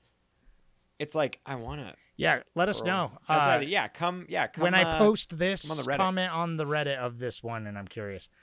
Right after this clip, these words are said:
Speaker 2: what your guys' is, if there's any insights to that, 'cause that is, that is interesting. Um,
Speaker 1: Was he really in a show called Beauty and the Beast? See, it's, that's the thing. I gotta go through Ron
Speaker 2: <laughs>
Speaker 1: Per-, I
Speaker 2: He's
Speaker 1: mean, I
Speaker 2: the
Speaker 1: feel like Ron Perlman, he's been, I feel like, I feel like he just, like,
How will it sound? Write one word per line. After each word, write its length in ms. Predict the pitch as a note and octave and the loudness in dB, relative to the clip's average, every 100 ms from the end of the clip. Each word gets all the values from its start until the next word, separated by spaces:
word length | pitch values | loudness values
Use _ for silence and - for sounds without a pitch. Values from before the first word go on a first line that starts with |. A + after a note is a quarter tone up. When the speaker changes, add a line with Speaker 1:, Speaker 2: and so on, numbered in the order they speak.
| - _ | -20 _
Speaker 2:
what 160 | C3+ A#2 | -6 -4
your 100 | A2+ | 0
guys' 220 | A2+ G#2 | 0 0
is, 220 | G2 - - | -6 -8 -6
if 220 | B2 G#2 - | -6 -6 -6
there's 240 | G#2+ F#2+ | -8 -6
any 160 | G#2+ G#2+ | -8 -8
insights 680 | C3 C#3 B2+ D3 A2+ - - | -8 -6 -4 -2 -2 -4 -10
to 80 | |
that, 180 | G2+ G2 | -10 -8
'cause 80 | F#3 | 0
that 140 | B3 | 0
is, 100 | G#3 | 0
that 440 | D#3+ A#2 B2+ A#2+ G#2 | -4 -10 -10 -10 -10
is 120 | F#2 | -12
interesting. 400 | F2 - E2 F2+ _ _ _ _ _ _ - | -18 -20 -20 -20 _ _ _ _ _ _ -4
Um, 460 | C3+ C3 A2+ G2+ F#2 _ | 0 2 0 -4 -12 _
Speaker 1:
Was 140 | D#3+ - | -16 -12
he 120 | A3+ | -8
really 380 | G3 G#3 G#3 F#3+ | -2 0 0 -4
in 100 | F3 | -6
a 160 | D#3 C#3 | -10 -12
show 240 | - - D#3 | -12 -10 -8
called 180 | C#3+ | -8
Beauty 200 | A#2+ C#3 | -10 -10
and 80 | C3+ | -10
the 40 | B2+ | -12
Beast? 280 | C3 - - | -14 -14 -16
See, 120 | F3 - | -16 -14
it's, 200 | F3 G3 | -14 -6
that's 200 | G3+ D#3 | -6 -4
the 40 | |
thing. 140 | C#3 A2 | -6 -4
I 80 | |
gotta 160 | D3+ - | 0 0
go 100 | G2+ | 4
through 220 | - G#2 - | 4 4 -2
Ron 140 | - | -2
Speaker 2:
<laughs> 20 | |
Speaker 1:
Per-, 100 | - | -4
I 60 | - | -2
Speaker 2:
He's 60 | E3+ | 0
Speaker 1:
mean, 20 | |
I 60 | D3+ | 0
Speaker 2:
the 60 | |
Speaker 1:
feel 80 | A#3 | 2
like 80 | G3 | 6
Ron 140 | F#3 | 6
Perlman, 420 | E3 F3 E3+ C#3 - _ _ | 6 4 6 2 -2 _ _
he's 220 | - G#3+ D#3+ | -4 -2 4
been, 400 | G#3 F3 C#3+ - _ _ _ _ _ _ - | 4 4 -6 -12 _ _ _ _ _ _ -4
I 100 | D#3 | -2
feel 180 | F3 F3 | 0 2
like, 200 | E3+ C#3+ | 2 2
I 60 | D3 | -6
feel 140 | C#3+ | 0
like 160 | E3 D3+ | 0 0
he 100 | D3 | -4
just, 200 | D3 C#3+ | -6 -2
like, 200 | C#3 | -4